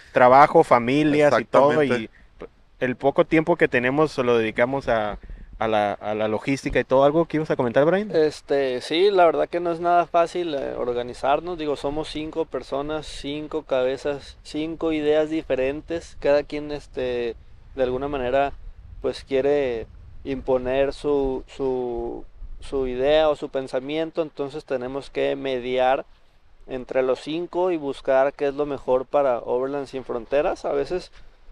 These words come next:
Speaker 3: la verdad, pues, no coincidimos en algunas ideas,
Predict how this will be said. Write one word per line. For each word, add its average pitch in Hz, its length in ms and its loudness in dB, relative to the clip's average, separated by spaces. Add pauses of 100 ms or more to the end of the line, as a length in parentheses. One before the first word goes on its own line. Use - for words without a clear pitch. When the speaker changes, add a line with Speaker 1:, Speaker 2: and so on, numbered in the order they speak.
(100)
Speaker 3:
la 143 180 4
verdad, 139 360 6
pues, 180 240 0
no 151 240 0
coincidimos 151 720 -2
en 156 100 -6
algunas 143 400 -4
ideas, 156 480 2